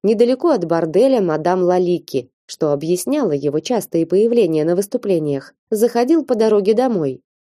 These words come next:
Здание шло второй линией после набережной.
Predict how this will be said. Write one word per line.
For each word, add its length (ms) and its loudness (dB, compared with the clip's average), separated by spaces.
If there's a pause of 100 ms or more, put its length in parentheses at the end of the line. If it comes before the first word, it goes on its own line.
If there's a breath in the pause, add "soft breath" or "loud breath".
Здание 600 0
шло 300 2
второй 420 0
линией 580 2 (100)
после 340 0
набережной. 760 0